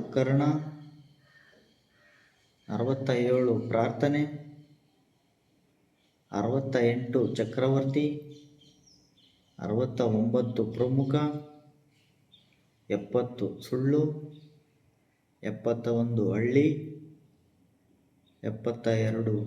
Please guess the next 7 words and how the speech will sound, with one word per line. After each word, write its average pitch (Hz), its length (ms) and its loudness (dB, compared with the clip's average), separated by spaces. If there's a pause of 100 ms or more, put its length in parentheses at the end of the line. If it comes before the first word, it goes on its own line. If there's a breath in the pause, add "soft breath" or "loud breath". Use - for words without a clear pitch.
ಮುಳ್ಳು, 135 320 6 (2250)
ಎಪ್ಪತ್ತ - 340 -4 (200)
ಮೂರು 117 280 6 (200)
ಅಡ್ಡ, 117 260 2 (1900)
ಎಪ್ಪತ್ತ 110 440 -4
ನಾಲ್ಕು 113 560 2
ಅಜ್ಜ, 113 320 0